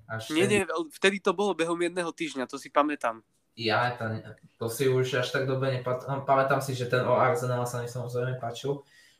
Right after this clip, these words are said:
Speaker 1: Vtedy ten prvý diel s A C čkom, mali sme veľa ešte chýb, akože, čiže ú-, úplne neodporúčam ho ani počúvať, ako.
Speaker 2: Ako jednoznačne si ho vypočujte, pretože Tomáš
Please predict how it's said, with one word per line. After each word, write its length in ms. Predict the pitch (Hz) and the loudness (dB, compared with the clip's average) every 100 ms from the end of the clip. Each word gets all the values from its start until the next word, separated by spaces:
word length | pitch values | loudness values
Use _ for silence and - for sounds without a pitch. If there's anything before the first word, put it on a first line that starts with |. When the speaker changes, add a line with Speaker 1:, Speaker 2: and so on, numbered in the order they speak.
| _ | _
Speaker 1:
Vtedy 240 | 165 170 160 | 8 10 8
ten 160 | 151 | 6
prvý 320 | 147 156 151 | 6 8 8
diel 240 | 147 143 139 | 10 8 8
s 160 | - | 4
A 160 | 135 135 | 2 2
C 160 | 147 147 | 2 -2
čkom, 480 | - 143 135 131 | 0 2 2 -2
mali 320 | - 131 131 135 | -4 0 0 0
sme 160 | 139 | -2
veľa 400 | 127 127 127 127 | 2 2 4 4
ešte 240 | - 135 127 | 2 -4 -4
chýb, 400 | - 120 123 - | -8 -10 -10 -8
akože, 800 | 104 120 127 120 123 123 120 - | -8 -6 -6 -2 2 2 2 -2
čiže 640 | - 117 123 120 113 - _ _ | -12 -8 0 0 0 -6 _ _
ú-, 240 | 127 - | -10 -8
úplne 380 | 143 143 156 147 | -6 0 2 2
neodporúčam 800 | 143 156 156 156 143 131 - 127 | 4 6 6 4 0 0 -2 -4
ho 80 | 120 | -4
ani 240 | 113 117 | -8 -12
počúvať, 560 | - 480 - 117 - - | -12 -12 -12 -16 -16 -10
ako. 480 | 147 143 - 160 165 - _ - | -6 -6 -4 -4 -4 -10 _ 0
Speaker 2:
Ako 180 | 160 175 | 6 10
jednoznačne 640 | 165 170 175 165 185 - 151 | 12 12 10 10 10 8 8
si 80 | |
ho 160 | 156 143 | 8 8
vypočujte, 720 | 147 - 143 160 151 156 156 - _ | 8 6 6 6 6 8 6 6 _
pretože 800 | - 135 135 135 131 135 135 131 | 0 2 2 2 6 8 8 6
Tomáš 540 | - 143 139 127 - | 6 6 6 4 -2